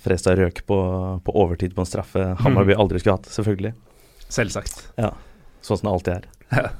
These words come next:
Speaker 2: Men, eh, du har jo en litt kul historie, eh, når det gjelder <laughs> valg av lag, fordi, eh, du ble femten en gang i tiden.
Speaker 1: Ja, stemmer.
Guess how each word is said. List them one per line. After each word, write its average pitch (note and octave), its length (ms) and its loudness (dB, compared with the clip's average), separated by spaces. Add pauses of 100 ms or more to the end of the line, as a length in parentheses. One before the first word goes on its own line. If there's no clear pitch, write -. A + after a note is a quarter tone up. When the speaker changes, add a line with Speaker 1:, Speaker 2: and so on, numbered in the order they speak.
(540)
Speaker 2:
Men, E3 180 4
eh, F#3 340 6
du F#3 220 6
har E3+ 120 8
jo C#3+ 40 4
en D3+ 60 2
litt C#3+ 140 0
kul A2 200 4
historie, A#2 500 4
eh, B2 1040 2 (440)
når C3+ 160 4
det C3 120 4
gjelder A2+ 540 4
<laughs> - 20 -2
valg G#2 280 2
av A#2+ 120 4
lag, D#3+ 280 4
fordi, C3+ 280 4 (120)
eh, B2+ 600 2
du B2 180 2
ble C3+ 240 2
femten G#2 360 -2
en F#2 80 -2
gang F#2 140 -4
i G#2 40 -8
tiden. C3 280 -4 (580)
Speaker 1:
Ja, A2+ 200 4
stemmer. C3+ 460 2